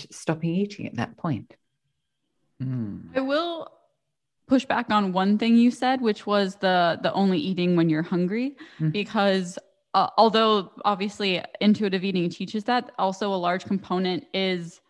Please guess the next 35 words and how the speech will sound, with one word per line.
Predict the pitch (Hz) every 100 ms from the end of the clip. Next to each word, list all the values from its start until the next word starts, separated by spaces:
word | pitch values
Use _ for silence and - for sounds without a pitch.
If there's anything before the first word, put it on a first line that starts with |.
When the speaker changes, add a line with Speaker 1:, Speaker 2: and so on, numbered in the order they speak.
| _ _ _ _ _ _ _ _ _ _ _
Speaker 2:
food | - 294 302
is | 285 233
a, | 208 180 -
a | 196
social | 240 226 - 226 196 175 170 - _ _ _ _
con-, | - 190 - -
construct | 208 208 208 196 165 190
in | 185
our | 175
society. | - 170 175 185 170
We, | 180 175 170
we | 185
go | 170 170
to | 175
someone's | - 165 175
birthday | - 359 339 196 185
and | 180
there's | 185
birthday | - 226 233 185
cake, | 208 175 165
and | 185
you | 185
might | 208 185
not | 202 190
be | 165
hungry, | 185 185 262 240 170 175
but | 214 180 170 - -
we | 196 220
can | 226 208
still | 220 202
enjoy | 190 190 185 180
a |
slice | - 185 180
of | 170 -
cake | 196 190 190